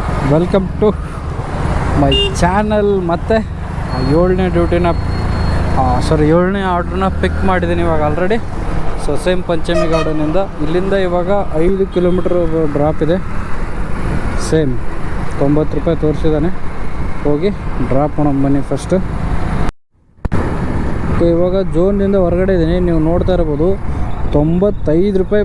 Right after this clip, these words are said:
per ಆರ್ಡ್ರು, ಆ, ತೊಂಬತ್ತೈದು ರೂಪಾಯಿ ಸರ್ಜ್ ಕೊಟ್ಟಿದ್ದಾನೆ ಇವಾಗ. So ನೋಡೋಣ ಎಷ್ಟು ಗಂಟೆವರೆಗೂ ಇರುತ್ತೋ ಗೊತ್ತಿಲ್ಲ.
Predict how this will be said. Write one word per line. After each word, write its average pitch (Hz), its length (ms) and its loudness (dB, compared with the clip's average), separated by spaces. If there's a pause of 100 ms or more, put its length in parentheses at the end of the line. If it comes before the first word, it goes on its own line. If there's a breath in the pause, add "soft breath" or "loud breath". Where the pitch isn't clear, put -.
(120)
per 170 160 0 (200)
ಆರ್ಡ್ರು, 180 460 2
ಆ, - 360 -2 (240)
ತೊಂಬತ್ತೈದು 156 800 2
ರೂಪಾಯಿ 180 240 2 (160)
ಸರ್ಜ್ 156 380 0 (180)
ಕೊಟ್ಟಿದ್ದಾನೆ 143 420 0
ಇವಾಗ. 127 200 0 (880)
So 131 60 -2 (120)
ನೋಡೋಣ 165 220 4
ಎಷ್ಟು 143 360 2
ಗಂಟೆವರೆಗೂ 156 440 2
ಇರುತ್ತೋ 151 260 0
ಗೊತ್ತಿಲ್ಲ. 147 380 0